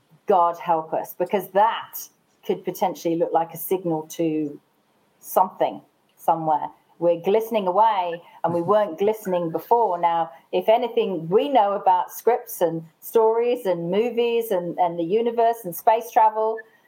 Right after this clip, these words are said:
um, is that if something looks like a beacon that someone is trying to communicate with you and send a, a distress message, right, an S O S, what would it look like?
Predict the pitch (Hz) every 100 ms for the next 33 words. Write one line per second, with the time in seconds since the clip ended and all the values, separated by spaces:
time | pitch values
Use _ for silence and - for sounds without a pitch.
0 | _ _ _ 185 180 196 - 202 202 -
1 | 196 196 - - 440 - - - - 285
2 | - 311 277 285 285 - 254 247 240 226
3 | 170 240 269 - 226 185 254 277 _ _
4 | _ _ - 220 - 254 247 262 269 247
5 | 240 - 254 240 226 - 247 226 233 214
6 | 240 277 294 254 220 185 208 202 190 196
7 | 226 208 196 - 226 220 208 190 190 180
8 | 185 - 247 269 - 214 196 - 185 220
9 | 220 - _ _ _ _ _ _ 196 202
10 | 254 302 - 214 214 240 - 233 214 254
11 | 240 226 - 202 262 262 254 247 233 277
12 | 262 214 170 156